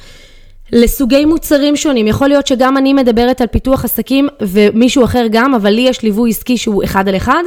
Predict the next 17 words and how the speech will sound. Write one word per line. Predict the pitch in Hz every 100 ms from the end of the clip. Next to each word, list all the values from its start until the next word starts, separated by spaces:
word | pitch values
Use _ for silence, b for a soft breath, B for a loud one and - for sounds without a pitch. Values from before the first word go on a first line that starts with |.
| 370 B B B B -
ולא, | 214 233 262 277
ולא | 202 226 247 285
יש, | 254 247
אה, | 254 233
תוכנית | 233 233 226
דיגיטלית, | 202 202 202 175 170
וזה | 190 220
שונה. | - 320 427 - B B B
ואנשים | 226 247 247 330 311
שונים | 302 269
רוצים | 247 247 294 302
מוצרים | 302 - 262 247 233
שונים. | - 214 202 202 B B B B B
ברגע | 202 226 285 415
שנבין | 285 214 185 285
את | 240 165
זה, | 214